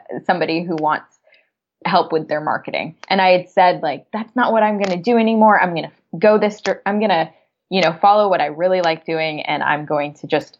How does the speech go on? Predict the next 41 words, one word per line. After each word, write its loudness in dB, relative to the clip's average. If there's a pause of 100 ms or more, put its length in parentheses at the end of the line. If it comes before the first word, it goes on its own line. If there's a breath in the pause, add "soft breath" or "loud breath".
I'll 6
be 0
fine, -4 (180)
like, -10 (300)
fine -6
and -4
strong -2
and -10
stable. -4
I 0
just -14
need -8
to, -6
like, -2 (380 loud breath)
keep 0
doing 4
what 4
makes 2
me 2
happy." 0 (480)
And 2
then 0
the, 4 (400)
somebody -8
pops -2
into -14
my -8 (380)
inbox 0
with, -4 (260)
"I'd 2
like 4
to -2
hire 2
you -4
for -8
this -6
and -14 (120)
pay -6
you -8
for -16
that." -2